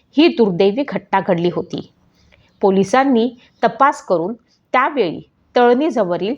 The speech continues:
कॅनॉलच्या बाजूला शुभांगीची आणखी काही हाडे सापडली. यापूर्वी जोगदंड यांच्या शेतातून आणि हिवरा परिसरातून काही हाडे गोळा करण्यात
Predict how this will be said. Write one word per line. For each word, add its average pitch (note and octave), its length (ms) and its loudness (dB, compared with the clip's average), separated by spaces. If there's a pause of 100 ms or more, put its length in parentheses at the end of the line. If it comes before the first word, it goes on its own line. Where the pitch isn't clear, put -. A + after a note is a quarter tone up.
(380)
कॅनॉलच्या A#3 560 0
बाजूला F3 480 0 (260)
शुभांगीची A3 720 0 (420)
आणखी G#3 300 -2
काही A#3 400 -4
हाडे F#3 300 -4
सापडली. F3 520 -4 (800)
यापूर्वी A3+ 600 2 (360)
जोगदंड B3 560 2 (460)
यांच्या G#3 380 0
शेतातून F3 560 -4 (260)
आणि G3 400 -4 (380)
हिवरा B3+ 280 4
परिसरातून F#3+ 800 -4 (220)
काही G#3 240 -2
हाडे G3 340 0 (360)
गोळा G#3+ 200 4
करण्यात G#3+ 340 -2